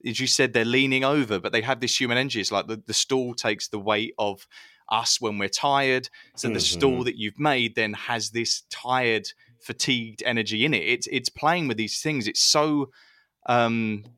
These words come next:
Speaker 1: intelligent in some ways, uh, but it's disarming because what you're seeing is a big yellow fan, for example. You know, you're seeing, and, and it's kind of cartoony and bright and joyful and humorous. But through humor,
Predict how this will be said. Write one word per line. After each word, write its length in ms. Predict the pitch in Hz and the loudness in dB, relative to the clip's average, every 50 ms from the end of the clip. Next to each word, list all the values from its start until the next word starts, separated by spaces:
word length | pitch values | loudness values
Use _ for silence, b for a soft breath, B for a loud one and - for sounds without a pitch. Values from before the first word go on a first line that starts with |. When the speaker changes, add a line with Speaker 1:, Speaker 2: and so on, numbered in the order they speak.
| _ _ _ _ _ _ _ _ _ - | _ _ _ _ _ _ _ _ _ -8
Speaker 1:
intelligent 640 | 143 127 - - 190 220 190 160 - 107 85 - - - - | -4 -2 2 2 4 4 4 4 4 2 0 -2 -6 -8 -4
in 120 | 139 131 | -2 0
some 260 | 120 - 131 120 113 104 | 2 2 2 2 4 2
ways, 320 | 98 87 90 101 107 - - _ _ _ _ | 2 2 2 0 -2 -2 -6 _ _ _ _
uh, 80 | - 117 | -10 -6
but 180 | 120 117 139 - | -2 0 0 2
it's 200 | 143 147 139 - | 2 0 0 0
disarming 580 | - - 143 - - 180 190 190 180 127 104 196 | 0 0 2 2 4 4 4 2 2 0 -2 -2
because 280 | - 110 - 123 104 113 | -4 -4 -4 -4 0 0
what 140 | 139 139 | 0 0
you're 100 | 131 123 | 2 2
seeing 260 | 117 - - 123 113 110 | 0 0 0 0 0 -2
is 140 | 104 98 | -2 -4
a 40 | 143 | -4
big 260 | - - 120 104 98 | -4 -4 -4 -2 0
yellow 240 | 113 110 101 98 98 | 0 2 2 2 0
fan, 340 | - - 147 139 127 101 90 | 0 0 0 0 0 0 -2
for 120 | - - | -4 -4
example. 600 | 104 101 107 101 90 87 82 - 92 95 95 95 | -2 -2 0 0 -2 -2 -6 -6 -6 -6 -6 -4
You 100 | 104 117 | -2 0
know, 120 | 113 98 90 | 0 0 0
you're 180 | 92 101 107 | -2 -2 -4
seeing, 280 | 104 - - 117 107 104 | -2 -2 0 0 0 -2
and, 140 | 104 104 107 - | -4 -6 -6 -8
and 100 | 113 113 | -8 -6
it's 140 | - - | -6 -6
kind 200 | - - 120 113 | -4 -2 -2 0
of 60 | 117 113 | 0 -2
cartoony 540 | - 120 110 - - 185 170 139 113 98 | -2 -2 -2 -2 -2 -4 -4 -4 -4 -6
and 120 | 98 101 95 | -6 -4 -2
bright 320 | 123 120 120 113 95 - - | -2 0 0 0 -2 -4 -6
and 120 | 104 98 | -8 -4
joyful 500 | - 131 135 131 117 - - 104 95 92 | -2 0 2 2 0 -2 -2 -4 -4 -4
and 140 | 95 104 - | -6 -8 -10
humorous. 640 | - - 214 196 165 127 92 90 95 - - - B B B B B B B B | -6 -4 -2 0 0 0 -2 -4 -4 -6 -6 -6 B B B B B B B B
But 180 | - 87 - - | -10 -10 -8 -8
through 300 | - - 165 175 175 151 | -2 0 0 0 0 -2
humor, 600 | - - - 180 196 175 135 90 78 - - | -4 -2 2 2 4 4 2 0 -2 -4 -8